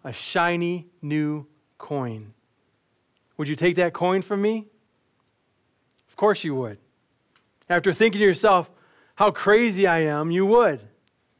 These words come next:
And I would expect you to. You know, you would definitely see the better deal that I'm offering you.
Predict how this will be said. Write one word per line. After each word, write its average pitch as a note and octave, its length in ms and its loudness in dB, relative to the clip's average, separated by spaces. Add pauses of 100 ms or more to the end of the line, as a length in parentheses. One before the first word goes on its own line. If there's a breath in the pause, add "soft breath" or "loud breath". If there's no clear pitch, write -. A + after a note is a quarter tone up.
(300)
And D#3+ 120 0
I F3 100 4
would G3 140 6
expect B3 400 -2
you D#3 100 -6
to. A2 340 -10 (480)
You D3+ 120 -2
know, D#3+ 260 2 (320 soft breath)
you G#3 180 2
would G#3 140 2
definitely A#3 460 2
see G3+ 520 -2 (220 soft breath)
the F3+ 80 0
better F#3 300 2
deal F#3 380 2
that D#3+ 120 0
I'm D#3+ 220 0
offering D#3+ 480 0
you. A2 280 -12